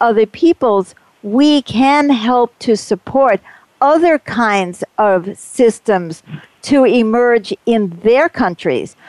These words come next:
So it isn't simply that, well, we're losing power and that means everything is gonna go to hell in a handbasket. First of all, when we had power, we were imperialist. I mean, there's no question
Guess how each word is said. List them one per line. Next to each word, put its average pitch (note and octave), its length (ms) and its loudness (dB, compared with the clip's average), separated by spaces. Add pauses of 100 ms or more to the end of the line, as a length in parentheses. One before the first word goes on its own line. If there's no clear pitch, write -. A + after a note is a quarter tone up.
(180)
So C#4 420 2
it C4+ 160 0
isn't D#4+ 400 0
simply C4+ 500 0
that, G3+ 300 0
well, G3+ 240 0
we're A#3 380 0
losing G#3+ 560 0
power G3 460 0
and F#3 280 -2
that F#3+ 220 0
means F3+ 460 -4 (520)
everything A#3 520 2
is G3+ 140 -2
gonna F#3 180 -4
go F3+ 180 0
to F3 120 0
hell F3 220 0
in E3 120 -2
a D#3+ 40 -2
handbasket. F#3+ 840 0 (280)
First D#4 320 0
of A#3+ 140 -2
all, G3 280 2 (240)
when A3 200 0
we D#4 260 4
had C#4 240 0
power, A3 440 2 (220)
we C#4+ 520 2
were G#3+ 400 0
imperialist. C4 920 2 (460)
I C#4+ 80 0
mean, D#4+ 140 2
there's D#4 220 0
no F4+ 180 0
question A#4 420 0